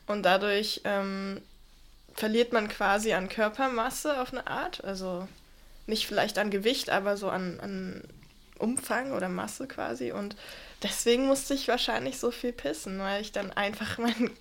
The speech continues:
halben Körper so gefühlt, ne, einfach mal ausgepisst habe. <laughs> Ja, genau.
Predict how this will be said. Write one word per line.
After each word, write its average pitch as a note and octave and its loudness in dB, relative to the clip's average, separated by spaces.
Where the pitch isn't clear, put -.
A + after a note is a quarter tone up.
halben A3+ 6
Körper - 6
so G#3+ 0
gefühlt, G#3+ 0
ne, G#3 8
einfach G#3+ 8
mal A3+ 8
ausgepisst A#3 2
habe. G#3 8
<laughs> - 6
Ja, F#3+ 4
genau. A3 0